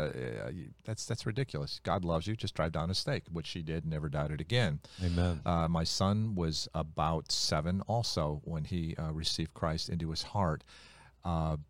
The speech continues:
Speaker 1: you know, a lot of times children wanna please their parents, but when my children, um,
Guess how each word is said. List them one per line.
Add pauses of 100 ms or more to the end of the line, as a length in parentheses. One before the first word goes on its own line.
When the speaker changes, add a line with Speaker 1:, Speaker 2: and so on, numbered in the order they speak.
(760)
Speaker 1:
you
know,
a
lot
of
times
children
wanna
please
their
parents,
but
when
my
children,
um,